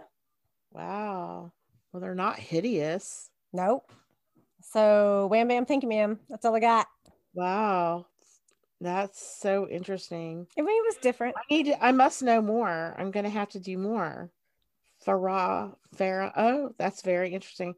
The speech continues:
Speaker 1: I need to know why they're called Scissor Sisters. I wonder if they, like, listened to the band and, I don't know, whatever. I give up.
Speaker 2: Yeah.
Speaker 1: That was a good one.
Speaker 2: It was
Speaker 1: Thank you.
Speaker 2: different.
Speaker 1: It was. I liked it.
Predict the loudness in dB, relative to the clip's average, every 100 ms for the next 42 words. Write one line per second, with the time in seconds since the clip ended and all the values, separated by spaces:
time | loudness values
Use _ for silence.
0 | _ -20 -18 -4 0 2 4 4 4 4
1 | 4 4 2 0 0 -2 -2 -6 -6 -4
2 | -6 -8 -10 -8 -8 -8 -10 -20 _ _
3 | _ _ _ _ -2 2 4 4 4 6
4 | 6 4 -8 _ _ _ _ _ -16 0
5 | 2 2 -2 -6 -2 -2 0 0 -2 -6
6 | -10 -8 -6 -6 -10 -16 -18 -6 -2 -2
7 | 0 0 2 2 4 0 0 -2 -6 _
8 | -20 -20 -20 -14 -2 0 4 4 2 2
9 | 0 4 6 6 4 0 -2 -6 _ _
10 | _ _ -20 _ _ _ -2 0 0 0
11 | 0 0 -2 -4 -10 _ _ _ _ _
12 | 0 4 6 6 6 6 4 -2 -4 0
13 | 2 0 -4 -8 -8